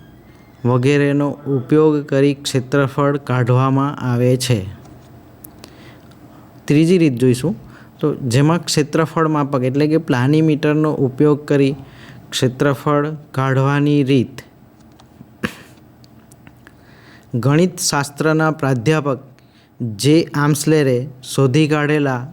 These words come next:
આ ઉપકરણ વડે કાગળ ઉપર દોરેલી કોઈપણ નિયમિત કે અનિયમિત વાંકી ચૂકી હદવાળી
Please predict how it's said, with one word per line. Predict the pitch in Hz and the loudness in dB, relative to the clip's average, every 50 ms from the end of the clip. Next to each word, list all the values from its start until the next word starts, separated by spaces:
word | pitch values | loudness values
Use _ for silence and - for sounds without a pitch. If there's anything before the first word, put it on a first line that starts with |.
| - - | -14 -8
આ | - 147 147 143 | -4 -2 0 0
ઉપકરણ | 143 143 123 - - 147 143 135 143 143 143 | 0 -2 -2 -2 -2 -2 0 2 2 2 2
વડે | 143 147 147 135 117 113 123 - - - - - - - - - - - - - | 2 2 2 2 0 -2 -4 -8 -16 -20 -20 -20 -20 -20 -20 -20 -20 -20 -18 -8
કાગળ | - 127 120 117 120 127 135 151 151 147 | -4 -2 0 0 0 2 2 2 2 2
ઉપર | 139 - - 139 135 131 139 151 143 143 139 | 0 -4 -6 -6 -6 -4 0 0 0 0 2
દોરેલી | 135 135 131 131 127 143 143 139 143 143 139 | 2 2 2 4 4 4 4 4 4 2 2
કોઈપણ | 139 - - 131 135 131 127 - 165 151 135 123 117 123 127 - - - - - - - - - - | 0 -2 0 2 2 2 2 0 0 0 0 -2 -4 -6 -10 -16 -18 -20 -20 -20 -20 -20 -18 -8 -4
નિયમિત | 120 120 127 131 139 143 147 147 151 151 151 139 - - | 0 2 4 4 4 4 4 4 4 4 2 0 -2 -6
કે | - 151 147 147 - - - - | -2 0 0 0 0 -2 -6 -4
અનિયમિત | 139 139 151 160 165 156 151 147 143 143 143 143 127 - - - - - - - - - - - - - - - - - - - - - - - - - - - | -2 0 2 4 4 4 4 4 4 4 4 2 2 0 -4 -10 -20 -20 -20 -20 -20 -20 -20 -20 -20 -20 -20 -20 -20 -20 -20 -20 -20 -20 -20 -20 -20 -16 -8 -4
વાંકી | 117 120 120 123 120 - 151 143 | -2 0 0 0 0 0 0 0
ચૂકી | 151 - 147 131 131 143 147 | 2 0 0 0 2 2 2
હદવાળી | 123 110 135 139 135 139 139 139 135 127 120 113 | 2 2 2 2 4 4 4 2 2 0 0 -2